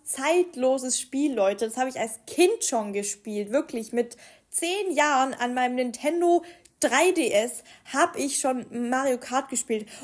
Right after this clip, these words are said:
Und jetzt mit einundzwanzig Jahren, elf Jahre später, finde ich's halt so cool,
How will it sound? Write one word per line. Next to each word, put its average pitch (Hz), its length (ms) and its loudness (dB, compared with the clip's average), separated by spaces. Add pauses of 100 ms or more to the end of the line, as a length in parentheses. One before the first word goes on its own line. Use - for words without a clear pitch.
Und 247 120 0
jetzt 311 240 2
mit 285 160 -2
einundzwanzig 285 640 0
Jahren, 247 220 2
elf 285 240 2
Jahre 254 240 2
später, 254 400 -4
finde 240 200 -4
ich's 240 120 -4
halt 226 180 -2
so 302 400 0 (140)
cool, 254 340 4